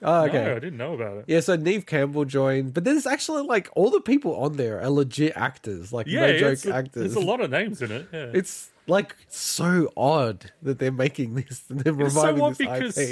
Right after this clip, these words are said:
Speaker 1: P.
Speaker 2: like,
Speaker 1: <laughs>
Speaker 2: Twisted Metal is just, is a whacked out storyline, so it could be interesting, but it could be absolute dog shit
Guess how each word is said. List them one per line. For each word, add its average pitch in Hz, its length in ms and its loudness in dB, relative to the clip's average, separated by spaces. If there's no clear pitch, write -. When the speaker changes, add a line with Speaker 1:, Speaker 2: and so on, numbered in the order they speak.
Speaker 1:
P. - 80 -20
Speaker 2:
like, 180 840 -4
Speaker 1:
<laughs> - 0 -
Speaker 2:
Twisted 269 460 -2
Metal 202 320 2
is 170 140 -6
just, - 320 -12
is 170 120 -8
a 180 100 2
whacked 135 440 -2
out 151 160 2
storyline, 107 960 -4
so 170 180 -2
it 233 220 0
could - 260 -4
be 185 220 -2
interesting, 180 580 -6
but 139 140 -4
it 127 80 -14
could 151 180 -10
be 135 240 -10
absolute 139 400 -12
dog 190 200 -14
shit - 280 -20